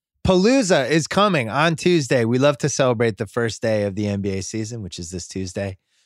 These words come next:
with a whole bunch of new content that we premiere on Twitter and on our YouTube channel.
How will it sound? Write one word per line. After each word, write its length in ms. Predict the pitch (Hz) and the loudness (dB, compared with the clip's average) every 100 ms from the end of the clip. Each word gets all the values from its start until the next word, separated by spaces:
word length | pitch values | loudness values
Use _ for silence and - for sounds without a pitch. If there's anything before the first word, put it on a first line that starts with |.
| _ _ | _ _
with 100 | 117 | -8
a 80 | 107 | -6
whole 220 | 95 165 | -2 -2
bunch 280 | 156 160 143 | 0 -2 -2
of 60 | 131 | -4
new 140 | 127 | -4
content 560 | - 117 113 104 113 - | -2 -2 -2 -4 -6 -4
that 120 | 87 | -4
we 120 | 101 | -4
premiere 380 | 92 101 104 101 | -6 -4 -2 -4
on 200 | - 131 | -2 -4
Twitter 380 | 123 120 113 110 - _ _ _ | -2 -4 -2 -4 -12 _ _ _
and 200 | 101 98 | -6 -6
on 320 | - 113 117 | -4 -4 -2
our 200 | 98 107 | -2 -2
YouTube 520 | 107 110 120 - 123 98 | 0 -2 -4 -2 -4 -2
channel. 580 | - 107 107 104 101 | -4 -2 -2 -4 -6